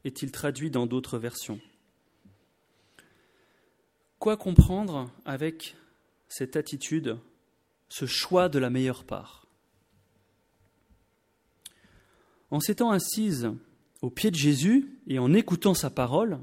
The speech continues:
verset trente-neuf, Marie se met dans une attitude de disciple. Et rien, rien ne réchauffe autant le cœur de Jésus.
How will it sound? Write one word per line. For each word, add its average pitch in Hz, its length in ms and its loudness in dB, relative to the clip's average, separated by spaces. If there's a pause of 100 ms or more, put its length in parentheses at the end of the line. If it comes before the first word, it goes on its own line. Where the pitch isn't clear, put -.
verset 131 260 -8
trente-neuf, - 600 -10 (920)
Marie 131 340 -4
se 143 160 -8
met 151 160 0
dans 139 160 -4
une 123 180 -4
attitude 131 440 -10
de 120 100 -4
disciple. - 540 -16 (1300)
Et 135 160 -2
rien, 160 480 0 (520)
rien 135 520 -2
ne 127 160 0
réchauffe 135 420 -4
autant 139 380 -6 (480)
le 123 160 -4
cœur 131 280 -6
de 127 80 -6
Jésus. 113 340 -10